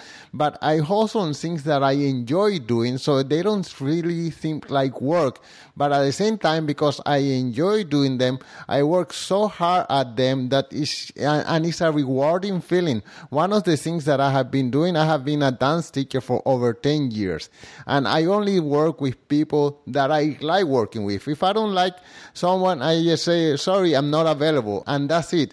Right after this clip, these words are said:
And to have that feeling of dancing and getting paid for it, it's just every time a client leave my studio, I say, "God,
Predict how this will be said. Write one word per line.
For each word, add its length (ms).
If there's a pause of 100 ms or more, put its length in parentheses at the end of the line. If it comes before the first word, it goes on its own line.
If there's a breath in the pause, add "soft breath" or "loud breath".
(300 loud breath)
And 300
to 100
have 300
that 240
feeling 380
of 360
dancing 540
and 180
getting 360 (120)
paid 240
for 300
it, 160 (340 loud breath)
it's 320
just 340
every 260
time 260
a 100
client 460
leave 300
my 240
studio, 580
I 300
say, 260
"God, 460